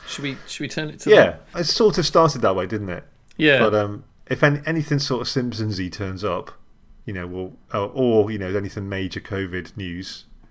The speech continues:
Speaker 1: Hmm.
Speaker 2: I think we'll pop it in. Otherwise, we'll just get on with it.
Speaker 1: And should we ask readers to, to send that, those in as well? Um, I, I know we, we're a bit overwhelmed with, um, sorry, listeners. We're a bit overwhelmed with listeners' emails, but, um,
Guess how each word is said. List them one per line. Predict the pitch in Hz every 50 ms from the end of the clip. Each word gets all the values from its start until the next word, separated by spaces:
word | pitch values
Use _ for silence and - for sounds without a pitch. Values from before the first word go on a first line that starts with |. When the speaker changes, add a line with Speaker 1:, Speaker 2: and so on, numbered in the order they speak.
| -
Speaker 1:
Hmm. | - 135 127 123 120 110
Speaker 2:
I | 110
think | 104 113 110
we'll | 101 95
pop | - - 113 104 123
it | 113
in. | 117 117 98 92 -
Otherwise, | - 127 120 107 92 92 92 92 -
we'll | - 101
just | 107 101 -
get | - 101
on | 104 107 107
with | 98 90
it. | 87 - - - - - - _ _ _ _ _ _ _
Speaker 1:
And | - 135
should | - 165 160
we | 151
ask | 151 156 160 -
readers | - 180 170 165 160 139 123 -
to, | - - 151 139 123 - - _ _
to | - 156 147
send | - 165 156 147 139
that, | 143 139 117 - _ _ _
those | - - 131 139 139 143 123 117
in | 143 147 143 139
as | 135 143 127 147
well? | 160 151 131 120 117 117
Um, | 120 120 123 123 120 120 117 113 -
I, | - 127 135
I | - - 143
know | 143 143 139
we, | 135 131
we're | 131 131 135
a | 135
bit | - 135 135
overwhelmed | 135 135 127 113 123 123 131 127 123 117 113 113 -
with, | 123 120 110 - - -
um, | 113 107 104 -
sorry, | - - 160 139 117 107 - - _ _
listeners. | - 147 143 - - 117 113 113 - - - - - - - - _ _
We're | - 160
a | 156
bit | 135 202 -
overwhelmed | 175 170 143 147 151 156 151 151 139
with | 135 123
listeners' | 127 127 - - 139 123 107
emails, | 127 131 123 117 113 113 113 113 113 -
but, | - 127 120 - - -
um, | 139 131 123 117 113 -